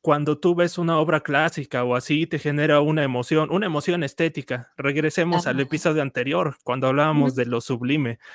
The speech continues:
Speaker 1: ¿no? Eh, también se me pegó esa palabra, he tratado de no decirla, me estoy
Speaker 2: Sí,
Speaker 1: conteniendo.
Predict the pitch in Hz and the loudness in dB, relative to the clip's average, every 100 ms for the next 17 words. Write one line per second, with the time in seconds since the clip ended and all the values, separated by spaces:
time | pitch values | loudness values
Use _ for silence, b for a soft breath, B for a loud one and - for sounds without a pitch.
0 | b - 123 151 - b b - 113 110 | b -4 -2 -2 -6 b b -2 0 2
1 | 120 143 143 135 120 123 139 143 127 117 | 0 -2 0 -2 0 -2 -2 -2 -4 0
2 | 123 123 117 - 135 - 123 131 131 120 | 2 0 -2 -10 -8 -6 -4 -2 -2 0
3 | 175 123 117 - 135 117 110 _ 123 220 | 0 0 -4 -4 -4 -4 -8 _ -4 0
4 | 131 113 120 165 127 139 262 | 6 8 8 2 0 -2 -2